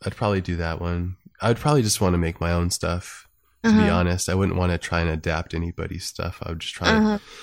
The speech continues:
Speaker 1: tr-, probably try to make my own thing. But I would probably, I think more as I develop as myself as a director, I try to look at, um,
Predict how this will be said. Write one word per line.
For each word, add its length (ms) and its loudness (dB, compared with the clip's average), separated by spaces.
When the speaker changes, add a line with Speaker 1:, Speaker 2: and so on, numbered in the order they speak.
Speaker 1:
tr-, 240 -8
probably 300 4
try 200 2
to 60 0
make 240 0
my 160 2
own 220 4
thing. 460 0
But 120 4
I 100 6
would 180 6
probably, 440 2
I 80 0
think 260 6
more 800 6
as 220 2
I 100 4
develop 640 0
as 200 -2
myself 680 2
as 120 -6
a 60 -2
director, 640 -4
I 300 -4
try 240 -2
to 120 -2
look 300 -4
at, 360 -6
um, 420 -2